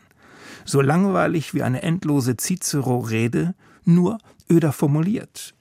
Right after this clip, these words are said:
spottet Matthias Heine in der Tageszeitung Die Welt. „Ein Krampf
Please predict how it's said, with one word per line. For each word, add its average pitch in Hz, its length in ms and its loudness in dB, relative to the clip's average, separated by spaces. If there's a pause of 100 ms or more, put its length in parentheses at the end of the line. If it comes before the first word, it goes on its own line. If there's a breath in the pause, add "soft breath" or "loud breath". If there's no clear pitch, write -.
(160)
spottet - 400 -4
Matthias 113 380 -2
Heine 131 220 0
in 117 80 -2
der 123 120 -4
Tageszeitung 113 520 -4
Die 113 120 -2
Welt. - 440 -10 (640 loud breath)
„Ein 139 240 -2
Krampf - 560 -6